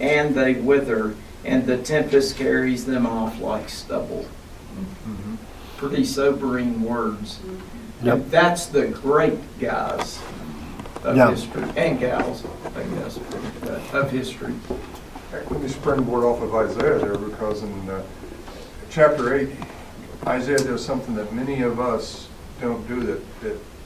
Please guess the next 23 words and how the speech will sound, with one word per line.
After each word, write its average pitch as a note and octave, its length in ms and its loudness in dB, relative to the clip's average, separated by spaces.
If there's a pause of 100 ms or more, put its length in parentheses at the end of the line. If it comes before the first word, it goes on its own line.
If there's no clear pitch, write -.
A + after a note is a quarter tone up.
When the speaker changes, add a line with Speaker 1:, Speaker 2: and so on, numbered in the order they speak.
(120)
Speaker 2:
talks - 280 2
about G#2 360 -2
what, A#2+ 100 -4 (420)
what A2+ 100 -8 (220)
David C3 360 -2
was. - 220 -10 (880)
David D3 400 4
stepped - 640 0
up C3+ 320 4 (280)
to A2+ 80 -8
what A2 300 -4
God G#2+ 340 0 (520)
called G#2 360 0
for. - 1300 -12
And A2+ 300 -2 (180)
many C#3+ 240 4
of D#3+ 140 2
the A#2+ 80 -2
characters B2 520 0
in G#2+ 100 -2
the G2+ 60 -4
Bible, B2 540 2 (1120)
uh, G#2+ 260 -2